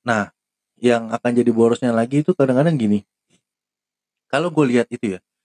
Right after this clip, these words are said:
kalau gue lihat apa namanya, eh, jualan-jualan online ya, marketplace dan segala macam itu gue ngelihat jadi borosnya adalah mereka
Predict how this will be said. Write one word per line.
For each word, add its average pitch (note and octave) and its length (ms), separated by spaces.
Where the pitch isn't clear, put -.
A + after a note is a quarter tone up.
kalau D#3+ 200
gue B2+ 120
lihat A#2 260
apa A#2+ 220
namanya, A2+ 400
eh, A#2 640
jualan-jualan C3+ 640
online A#2 440
ya, G#2+ 260
marketplace A#2+ 680
dan A#2+ 120
segala A2+ 240
macam G#2+ 380
itu E3+ 240
gue C3 160
ngelihat C3+ 320
jadi B2 720
borosnya B2 480
adalah D3 320
mereka C#3 400